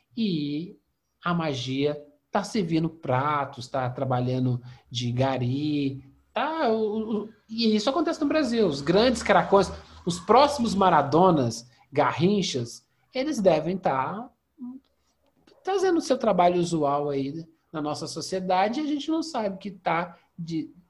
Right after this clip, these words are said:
diante de um potencial, um jogador emblemático. "Ah, Gilvan, que isso? Quando o cara é craque, o cara segue e a coisa dá certo." Ô, filhão, você tá acreditando em conto de fadas até hoje? A magia,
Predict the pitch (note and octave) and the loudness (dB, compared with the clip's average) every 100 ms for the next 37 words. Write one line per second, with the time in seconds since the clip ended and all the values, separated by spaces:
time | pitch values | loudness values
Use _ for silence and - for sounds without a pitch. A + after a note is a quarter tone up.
0 | _ _ D#3+ G3 F#3+ A3+ A3 G3+ G#3 G3+ | _ _ -4 2 2 2 0 -2 -2 -2
1 | F#3 F#3 F3 F#3 F3 G3 F3 D3+ C#3 C3 | -4 -4 -4 -4 -4 -4 -8 -8 -8 -6
2 | B2+ E3 D#3+ C3 C3+ D#3 E3 - _ - | -4 -2 -2 -2 -4 -4 -6 -12 _ -8
3 | F#3 F3 A3+ G3+ D3 C3 - _ _ _ | -2 0 2 2 0 -2 -8 _ _ _
4 | _ - C4+ B3+ G3+ E3+ D#3 D#3+ - C#4 | _ -6 0 2 2 0 -4 -6 -6 -6
5 | B3 B3 - A#3 A#3 A#3+ A#3 G#3 G#3 A3+ | -4 -4 -2 -2 0 0 0 0 0 0
6 | - B3 C4 A#3 F#3+ - - A3 A#3 B3 | -4 -4 -2 -2 -6 -10 0 2 2 0
7 | B3 A3 A3+ A#3 A#3 A3 - E3 F3 F3 | -2 -2 0 0 0 -2 -2 -2 -2 -6
8 | _ _ _ _ _ _ _ A#2 B2 B2 | _ _ _ _ _ _ _ -8 -6 -4
9 | A#2 - C#3+ B2+ A#2 A#2+ A#2 A#2+ B2 - | -6 -8 -8 -4 -4 -4 -6 -8 -10 -10
10 | G3+ F#3+ E3+ E3 F3+ F3 F3+ F3+ D#3+ C#3+ | -4 -2 -2 -4 -2 -2 0 -2 -4 -8
11 | - D3+ D3+ C#3+ D3 F3+ E3 F3+ E3 F3 | -4 -2 -2 -6 -4 -2 0 0 0 0
12 | G3 D3 E3+ A#3 G#3+ | 0 -2 2 4 2